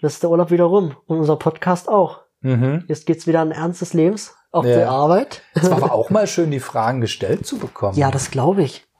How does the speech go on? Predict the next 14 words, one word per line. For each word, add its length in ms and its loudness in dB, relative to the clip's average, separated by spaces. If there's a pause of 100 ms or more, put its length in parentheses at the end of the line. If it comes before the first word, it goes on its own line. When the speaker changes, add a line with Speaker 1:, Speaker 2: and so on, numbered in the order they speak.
(120)
Speaker 1:
Das 160 -16
war 400 0
Premiere, 500 0
war 120 2
das 100 -6
erste 320 -4
Mal, 140 -2
dass 200 -8
du 200 0 (880)
im 140 2
Podcast 560 -2
hier 100 2
bei 100 4
uns? 380 -2